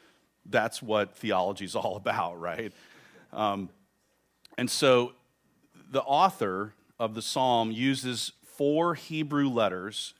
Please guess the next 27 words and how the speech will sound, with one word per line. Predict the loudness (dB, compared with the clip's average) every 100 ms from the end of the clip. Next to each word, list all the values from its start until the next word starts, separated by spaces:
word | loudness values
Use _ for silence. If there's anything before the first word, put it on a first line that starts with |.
| -8
in | -6 -6
conjunction | -6 -6 -4 -4 -4 -6 -8
with | -8 -10
each | -8
other | -4 -4 -6 -10 _ -20 -20 _ _
that | 2
are | 4 4
the | 0
four | -6 -4 0 0
Hebrew | -2 -6 0 0
letters | 4 2 2 -2 -4
that | -8 -8
God | -2 2 2 0
gave | -2 -2 -2 -6
to | -6
Moses | -2 0 0 -2 -4 -8 -8
at | -12
the | -10
burning | -6 -4 -4 -6
bush. | -6 -8 -8 -12 -18 -20 _ _ _ _ -20 _ -10
We | -2 0
would | 0 -4
translate | -4 0 2 2 2 2 0
them | -2 -4 -2 -4 -8 -12 _ _ _ _
as | -6 -4 -4 -8 -8
"I | -6 -4
am," | -2 -4 -6 -14